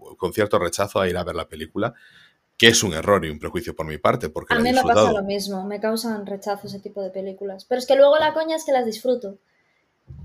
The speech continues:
Speaker 2: Que es lo que me pasa siempre. Las disfruto porque me interesan las cosas que cuentan, y si aún encima tienes un buen narrador, hostia, eso es una maravilla.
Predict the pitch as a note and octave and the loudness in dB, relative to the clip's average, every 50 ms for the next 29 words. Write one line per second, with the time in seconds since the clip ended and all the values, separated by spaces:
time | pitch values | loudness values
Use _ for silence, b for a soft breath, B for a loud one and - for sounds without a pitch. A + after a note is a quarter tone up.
0 | - _ _ - C4+ B3 C4+ C4 C4 B3 A#3+ A#3 A#3 B3 B3 A3 G#3 F#3+ - A#3 | -20 _ _ 4 6 6 8 8 8 8 6 6 4 2 0 0 -4 -4 0 0
1 | G#3+ A3 A3 G3+ G3 F3 F3 G3+ G3+ - _ _ - G#3+ B3 A#3 B3 A3+ A#3 - | 2 2 0 -2 -4 -4 -4 -4 -4 -8 _ _ 0 0 0 2 0 -2 -2 -2
2 | D4+ D4+ D#4+ D#4+ D#4 D#4 D#4 D#4 D4+ D4+ D4+ D4 - - B3 A#3 A#3 A#3+ A#3+ A#3+ | 0 2 2 2 2 0 2 4 4 4 4 2 -2 -8 -8 -6 -6 -4 -2 -2
3 | A#3 A3+ A3 G#3+ A#3 B3+ B3+ - G#3+ G#3 G#3 G#3 G#3+ G#3+ G3+ F#3 F#3+ G#3 G#3 - | 0 2 2 2 2 0 -2 -6 -10 -12 -12 -12 -8 -6 -4 -4 -4 -4 -8 -10
4 | A#3+ G#3+ A3+ A3 - - F#3+ - G#3+ G#3+ G#3+ G#3 G#3 F#3 F#3 F#3+ G3 G3 - A3+ | -12 -12 -12 -12 -14 -14 -8 -4 -4 -4 -4 -6 -10 -10 -10 -10 -10 -6 -2 -2
5 | G#3+ G#3+ A3+ A3+ A#3 A3+ C4 B3+ G#3+ F#3+ F#3+ G3 G#3 G#3+ A3 A3 A#3 A#3 A3+ A3+ | 0 0 0 -2 -4 -4 -4 -4 -4 -4 -4 -6 -8 -8 -8 -8 -6 -4 -4 -4
6 | A3 A3 G#3+ G#3+ G#3 G#3 G#3 G3+ A3 A#3+ C4+ C#4+ C#4 _ _ _ _ _ _ _ | -2 -2 -4 -4 -4 -4 -6 -4 -4 -4 -4 -6 -8 _ _ _ _ _ _ _
7 | _ _ _ _ _ G3 F3 - - - - A3+ A#3+ A#3 G3+ F3+ E3+ F3+ A3+ A#3 | _ _ _ _ _ -8 -8 -8 -10 -10 -8 -6 -4 -4 -4 -4 -4 -4 -4 -2
8 | A3+ F#3 - | -2 -4 -4